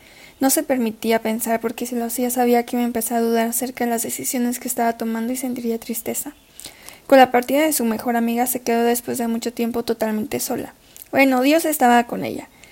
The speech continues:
No tenía ninguna amiga otra vez, tampoco era de la simpatía de las otras niñas,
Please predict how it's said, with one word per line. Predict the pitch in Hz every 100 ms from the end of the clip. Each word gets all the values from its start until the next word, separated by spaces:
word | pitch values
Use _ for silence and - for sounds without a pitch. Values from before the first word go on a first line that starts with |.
| - -
No | - 262
tenía | 311 311 277
ninguna | 254 233 220 220 220
amiga | 214 247
otra | 240 254 233
vez, | 277 - _
tampoco | 220 233 240 247
era | 262 254 247
de | 233
la |
simpatía | 226 226 226 202 233
de | 233 220
las | 214 220 226
otras | - 240
niñas, | 277 277 262 254